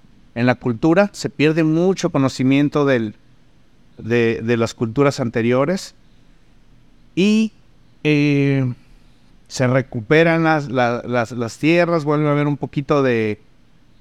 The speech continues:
eh, reinos importantes, eh, ya reinos, eh, como Castilla, como, eh, bueno, diferentes ciudades de,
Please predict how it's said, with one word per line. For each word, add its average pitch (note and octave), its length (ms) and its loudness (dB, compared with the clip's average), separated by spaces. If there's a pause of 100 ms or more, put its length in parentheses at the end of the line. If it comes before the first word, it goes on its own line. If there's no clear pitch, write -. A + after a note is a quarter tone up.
(160)
eh, A#2+ 260 0
reinos C#3+ 380 2
importantes, C#3 1040 -2 (680)
eh, A2 180 -4
ya B2 300 4
reinos, C3 560 0
eh, A2 360 0
como G#2+ 240 0
Castilla, B2 1040 0
como, G#2 640 -2 (460)
eh, A2 200 -2
bueno, C3 240 2
diferentes B2+ 400 -2
ciudades C3+ 400 2
de, G#2+ 300 -2